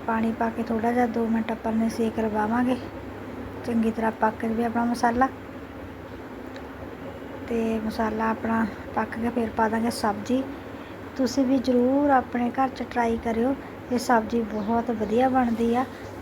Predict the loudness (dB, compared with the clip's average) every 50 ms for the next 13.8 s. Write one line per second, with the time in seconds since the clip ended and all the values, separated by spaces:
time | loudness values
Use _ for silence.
0 | -4 0 2 4 4 4 2 2 2 4 2 2 2 0 2 2 2 2 2 2
1 | 2 2 2 2 0 -2 -2 0 2 4 6 4 4 2 0 -4 -6 -2 -2 -2
2 | 0 0 -2 -2 0 0 0 2 2 2 2 2 2 2 2 0 0 0 2 4
3 | 4 4 6 4 2 2 2 2 2 2 2 2 2 4 2 0 -2 -2 -2 -2
4 | 0 0 0 0 0 0 0 -2 -2 -2 -4 -8 -12 -12 -12 -12 -6 -2 2 2
5 | 2 2 2 0 0 2 4 4 4 4 4 2 2 0 -2 -2 -2 -2 0 2
6 | 4 4 4 4 4 2 2 4 4 4 4 4 4 4 2 2 0 -2 0 0
7 | 0 0 0 0 0 0 2 2 2 4 4 4 4 2 0 0 -2 -2 -2 -2
8 | 0 0 0 2 4 2 2 2 0 -6 -10 -12 -12 -12 -10 -10 -10 -10 -10 -12
9 | -12 -12 -12 -12 -12 -12 -12 -10 -10 -10 -10 -10 -10 -10 -10 -10 -10 -10 -10 -8
10 | -6 -6 -4 -2 0 2 2 4 2 2 2 2 2 2 2 2 4 4 4 4
11 | 4 2 0 0 0 0 0 0 0 0 0 0 4 6 6 6 4 4 -2 -10
12 | -14 -14 -12 -8 -4 -4 -2 -2 -2 0 0 0 0 0 0 -2 0 0 0 0
13 | 2 2 4 4 4 2 0 -2 -2 0 0 2 2 2 0 -4